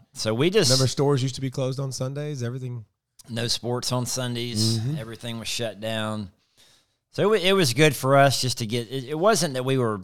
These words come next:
Speaker 1: burned out or anything like that, but it wa-, it was just nice to, I didn't get a phone call. I didn't get a text. I,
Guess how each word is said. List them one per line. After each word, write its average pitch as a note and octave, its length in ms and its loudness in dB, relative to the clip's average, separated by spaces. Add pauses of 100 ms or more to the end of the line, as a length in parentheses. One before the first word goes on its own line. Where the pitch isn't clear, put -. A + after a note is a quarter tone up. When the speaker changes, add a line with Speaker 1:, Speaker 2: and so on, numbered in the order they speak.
(240)
Speaker 1:
burned A#2 460 2
out A#2 480 4
or F#2 300 -6 (500)
anything G#2+ 480 -6
like G2+ 280 -4
that, F#2+ 420 -4
but F#2+ 120 -4
it A#2 80 -2
wa-, A#2+ 60 -8
it A2+ 160 -6
was B2 180 -4
just A#2 220 -4
nice G2+ 400 -2
to, F2 300 -6 (1000)
I C3 80 4
didn't E3 160 0
get C3+ 100 2
a G#2+ 60 0
phone C#3 320 0
call. C3 320 2
I A#2+ 80 2
didn't C3+ 140 -4
get A2 80 -6
a F#2 40 -8
text. A#2 520 -6
I, G2+ 100 -8